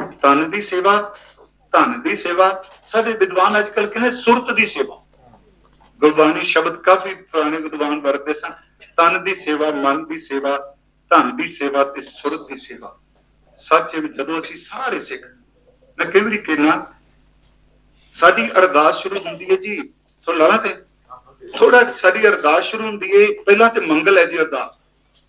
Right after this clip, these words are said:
ਪ੍ਰਥਮ ਭਗਉਤੀ ਤੋਂ ਲੈ ਕੇ ਪੰਜਾਂ ਤਖਤਾਂ ਤੱਕ ਆਪਾਂ ਆਉਂਦੇ ਹਾਂ।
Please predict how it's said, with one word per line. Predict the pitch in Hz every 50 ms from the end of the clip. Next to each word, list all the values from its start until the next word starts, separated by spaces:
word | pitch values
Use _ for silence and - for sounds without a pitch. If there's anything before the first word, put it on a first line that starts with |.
| _ -
ਪ੍ਰਥਮ | 185 185 - 196 185
ਭਗਉਤੀ | - 180 165 165 156 131 - - 165
ਤੋਂ | 202 240 - 160
ਲੈ | 156 147 147 156
ਕੇ | 160 156 160 160 156 151 - - _ _ _ _ _ _ -
ਪੰਜਾਂ | 170 165 160 160 160
ਤਖਤਾਂ | 156 160 160 160 - - 151 143
ਤੱਕ | 143 139 139 -
ਆਪਾਂ | 139 139 - 139
ਆਉਂਦੇ | 127 127 156
ਹਾਂ। | -